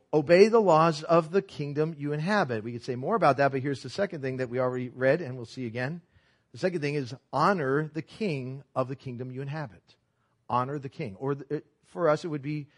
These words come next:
presidents or authorities or mayors of cities, whatever they may be. Honor that person who is, who is the one over the kingdom you inhabit.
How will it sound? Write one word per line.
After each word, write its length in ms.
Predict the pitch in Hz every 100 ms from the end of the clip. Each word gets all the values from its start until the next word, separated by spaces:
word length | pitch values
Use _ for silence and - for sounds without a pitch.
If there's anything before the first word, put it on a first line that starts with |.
| _ _
presidents 640 | - 139 120 135 208 220 -
or 160 | 139 127
authorities 560 | - 127 127 165 160
or 80 | 127
mayors 340 | 123 120 127
of 100 | 120
cities, 360 | - 139 180 156
whatever 260 | 127 127 131
they 120 | 139
may 140 | 135
be. 140 | 120 - _ -
Honor 360 | 160 220 175
that 300 | 135 139 135
person 340 | 131 117 131 131
who 160 | 139
is, 220 | 143 135 - _ _ _
who 140 | 143 143
is 140 | 120
the 80 | 135
one 180 | 151 151
over 280 | 175 214 156
the 100 | 143
kingdom 440 | - 240 202 131 107
you 140 | 131
inhabit. 380 | 101 120 90